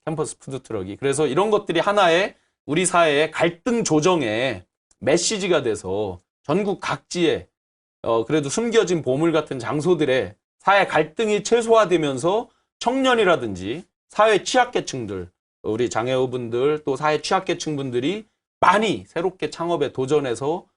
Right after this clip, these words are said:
성공 스토리를 만들어 나갔으면 하는 바람으로 제가 이건 하나의 어떤 본격 사업이라기보다는 우리 사회에 던지는 방향성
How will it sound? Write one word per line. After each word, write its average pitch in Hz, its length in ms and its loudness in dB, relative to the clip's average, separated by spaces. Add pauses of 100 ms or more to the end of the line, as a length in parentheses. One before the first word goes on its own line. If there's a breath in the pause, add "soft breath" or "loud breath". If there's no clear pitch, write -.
(100)
성공 170 360 0
스토리를 139 500 -4
만들어 117 400 -4
나갔으면 131 720 0 (280)
하는 185 240 -2
바람으로 165 680 2
제가 147 420 0 (320)
이건 180 200 2
하나의 214 440 4
어떤 147 340 -2
본격 214 420 2
사업이라기보다는 180 1040 0 (280 soft breath)
우리 127 140 -4
사회에 165 360 0
던지는 127 500 -4
방향성 185 720 0